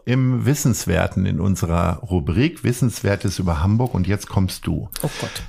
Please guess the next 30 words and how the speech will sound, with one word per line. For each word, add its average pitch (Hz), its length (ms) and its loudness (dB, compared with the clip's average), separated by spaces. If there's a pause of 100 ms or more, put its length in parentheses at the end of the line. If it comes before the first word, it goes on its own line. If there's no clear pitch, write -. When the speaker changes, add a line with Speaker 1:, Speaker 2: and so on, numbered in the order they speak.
(120)
Speaker 1:
Das 135 220 2
Panoptikum 135 640 2
auf 95 140 2
Sankt 117 240 0
Pauli 143 380 4
wurde 117 340 2
achtzehnhundertneunundsiebzig 120 1700 2
gegründet 123 500 0
und 113 100 4
ist 110 160 -2
damit 107 280 2
Deutschlands 104 460 2 (100)
ältestes 120 640 0
Wachsfigurenkabinett. 85 1300 0 (380)
Welche 123 460 2
bekannte 175 440 2
Persönlichkeit 139 720 2
würdest 98 340 0
du 165 200 0
gerne 123 400 2
einmal 104 300 2
treffen? - 500 -4 (100)
Also 95 400 0 (140)
nicht 113 280 2
zwingend 113 340 2
in 95 120 2
einem 90 380 2
Wachsfigurenkabinett, 87 1120 -2
sondern 87 440 0
vielleicht 95 760 0